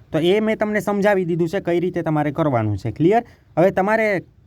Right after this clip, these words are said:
કોલેજ ખાતે હાજર થાવ તો એ તમારે કયા કયા ડોક્યુમેન્ટ લઈ જવાના એની સંપૂર્ણ યાદી છે એ તમને લોકોને આમાં આપી દીધી છે.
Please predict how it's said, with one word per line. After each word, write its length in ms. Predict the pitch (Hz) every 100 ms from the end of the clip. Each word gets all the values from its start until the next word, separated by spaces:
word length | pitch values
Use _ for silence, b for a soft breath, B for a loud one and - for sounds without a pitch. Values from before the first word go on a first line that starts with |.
| -
કોલેજ 340 | - 185 220 -
ખાતે 200 | 214 202
હાજર 320 | 147 160 202
થાવ 180 | 220 190
તો 100 | 180
એ 80 | 180
તમારે 260 | 190 190
કયા 220 | 185 185
કયા 200 | 190 190
ડોક્યુમેન્ટ 460 | 180 180 196 185 165
લઈ 120 | 180
જવાના 340 | 180 185 180 180
એની 200 | 151 170
સંપૂર્ણ 480 | 180 170 160 165 165
યાદી 380 | 160 143 143 151
છે 240 | 147 190 214 b b -
એ 100 | 196
તમને 300 | 190 190 180
લોકોને 340 | 151 160 180
આમાં 240 | 156 190 -
આપી 240 | 156 127
દીધી 260 | 107 107 107
છે. 200 | -